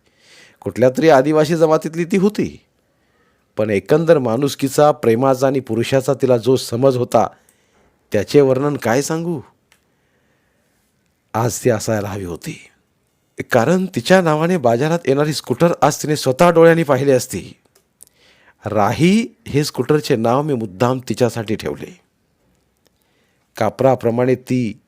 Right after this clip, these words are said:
लल्लू, रैना ही सर्व माणसं एक दिवस माझ्या आयुष्यातून निघून गेली. का?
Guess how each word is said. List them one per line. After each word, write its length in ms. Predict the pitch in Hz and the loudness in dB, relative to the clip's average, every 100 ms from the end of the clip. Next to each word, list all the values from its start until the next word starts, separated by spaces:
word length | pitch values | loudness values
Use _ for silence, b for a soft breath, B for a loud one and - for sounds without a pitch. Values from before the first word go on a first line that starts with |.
| _ - | _ -10
लल्लू, 480 | 110 117 127 135 117 - b b | -2 0 2 0 -2 -8 b b
रैना 480 | 110 117 135 139 117 - _ _ _ _ _ _ _ _ | 0 2 2 0 -2 -8 _ _ _ _ _ _ _ _
ही 120 | - 135 | -8 -4
सर्व 360 | - 170 170 | -2 0 0
माणसं 400 | 127 120 127 160 160 | 0 -2 -4 -8 -4
एक 140 | 135 127 | -4 -2
दिवस 280 | 123 131 | 0 0
माझ्या 240 | 127 113 107 | 0 0 2
आयुष्यातून 500 | 120 - 117 - 110 | 0 -2 -4 -4 -4
निघून 300 | 95 - 123 | -4 -4 -6
गेली. 420 | 90 - - - _ _ _ _ _ _ _ _ _ _ _ _ _ _ _ _ _ _ _ | -6 -12 -16 -20 _ _ _ _ _ _ _ _ _ _ _ _ _ _ _ _ _ _ _
का? 220 | 135 170 | 0 0